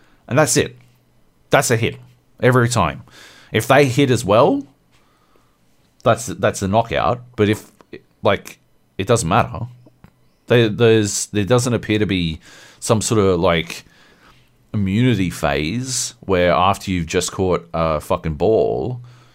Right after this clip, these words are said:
you can't be immediately fucking plonked.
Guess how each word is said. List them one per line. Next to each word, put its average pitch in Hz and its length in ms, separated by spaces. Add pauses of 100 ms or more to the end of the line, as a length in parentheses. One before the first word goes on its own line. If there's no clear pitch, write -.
(100)
you 85 120
can't 90 300
be 76 480 (360)
immediately 90 520
fucking 82 360
plonked. - 580